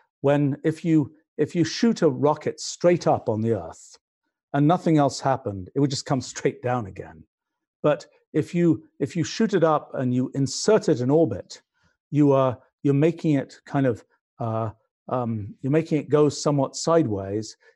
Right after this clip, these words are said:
It will be like, it tries to fall towards the Earth. And as it falls towards the Earth, by the time it has sort of fallen, it has gone around the Earth, and that causes it to go in an orbit.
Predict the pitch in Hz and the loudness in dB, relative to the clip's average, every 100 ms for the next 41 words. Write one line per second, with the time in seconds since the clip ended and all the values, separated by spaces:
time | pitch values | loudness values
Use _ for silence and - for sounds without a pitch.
0 | - 156 151 139 147 147 139 127 135 - | -6 -2 0 2 4 2 2 -2 -4 0
1 | 202 208 - 180 170 160 - - - 185 | 0 0 -4 2 2 2 -6 -10 0 4
2 | 180 165 147 139 135 131 135 143 101 - | 4 2 0 0 2 4 4 4 2 -8
3 | - - 131 147 147 151 - 175 175 160 | -20 -8 -2 0 0 -4 0 2 4 2
4 | 147 139 127 151 160 131 98 _ _ _ | 0 2 2 4 4 4 0 _ _ _
5 | _ - 143 139 - 175 175 165 151 - | _ 0 0 0 0 0 2 2 0 0
6 | 147 131 - 185 180 131 113 120 - _ | 0 -2 -2 2 4 4 2 -4 -8 _
7 | _ 143 131 - 147 135 131 139 139 135 | _ 0 0 2 2 4 2 4 4 4
8 | 135 113 104 - - _ _ - 131 135 | 4 2 -4 -14 -20 _ _ -4 -2 -4
9 | - 151 113 117 - 131 120 123 113 110 | 0 0 0 -6 -4 -2 2 2 0 -4
10 | 98 - - | -6 -12 -20